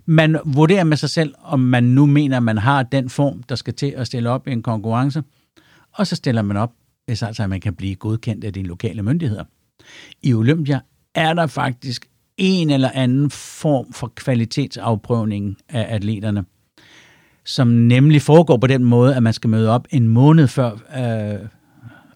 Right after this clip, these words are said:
afviklingen af konkurrencerne og træne under opsyn af embedsmænd fra den bystat, den hedder Elis, som afholder de olympiske. Så der er en vis kvalitetskontrol der, men den vigtigste form for kvalitetskontrol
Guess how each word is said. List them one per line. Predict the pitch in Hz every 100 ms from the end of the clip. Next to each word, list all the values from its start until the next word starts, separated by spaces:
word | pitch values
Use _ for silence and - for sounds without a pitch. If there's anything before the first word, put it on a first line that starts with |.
| _
afviklingen | 107 107 113 117 80 101 -
af | 113
konkurrencerne | 110 107 110 117 123 117
og | 135 127 _ -
træne | - 120 117 131 131 - _ _ _ -
under | 135 120
opsyn | 143 123 - 135 110 110 _ _ _ _ _ -
af | 131 -
embedsmænd | 139 110 107 117 104
fra | -
den | 113 - 104
bystat, | 110 - 110 - _ _ -
den | 87
hedder | 90 101 - 120
Elis, | 101 104 131 - _ _ _ _ _ -
som | 120
afholder | 107 90 104 98
de | 95
olympiske. | 110 104 90 - 113
Så | 127
der |
er | 156
en | 175 139
vis | 160 - - - -
kvalitetskontrol | - 143 117 113 120 - - 123 - 107 110
der, | 104
men | 117 107
den | 127 117 113
vigtigste | 170 208 - 190 143
form | - 170 165
for | - 123
kvalitetskontrol | - 110 101 95 - 123 -